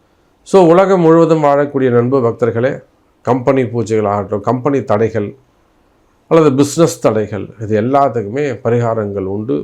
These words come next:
மெயினா ஃபண்ட் ஃப்ளோ வருது, பெரிய சிக்கல்ல போய் மாட்டிக்கிறது, இந்த வீண்பழி அவமானங்கள்ல மாட்டிக்கிறது, இதெல்லாம் நீங்க கஷ்டப்படணும்னு அவசியம் இல்லை.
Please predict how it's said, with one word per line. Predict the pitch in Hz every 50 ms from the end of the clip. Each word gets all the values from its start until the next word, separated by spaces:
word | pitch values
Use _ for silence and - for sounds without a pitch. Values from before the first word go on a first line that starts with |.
| -
மெயினா | 113 117 127 139 147 143 123 117
ஃபண்ட் | 123 113 120 120 127 117
ஃப்ளோ | 120 120 117 117 113 110
வருது, | 104 101 98 104 104 110 - _ _ _ _ _ _ -
பெரிய | 143 151 170 190 202 185 - -
சிக்கல்ல | 156 143 - 175 165 160 139 123
போய் | 143 139
மாட்டிக்கிறது, | 127 120 120 120 113 117 113 110 107 104 101 107 110
இந்த | 104 110 104
வீண்பழி | 107 135 147 147 143 135 123 123 117
அவமானங்கள்ல | 110 110 113 113 107 104 107 107 104 98 98 95 95 101
மாட்டிக்கிறது, | 107 101 98 101 104 101 95 92 98 101 - - _ _ - - - _ _ -
இதெல்லாம் | - 113 120 127 147 165
நீங்க | 165 156 139 120 117 123 113
கஷ்டப்படணும்னு | 107 - - 180 170 147 143 135 127 123 120 120 127 139
அவசியம் | 143 117 101 110 117 117 - 123 113 104 101 101
இல்லை. | 98 101 110 120 131 131 - -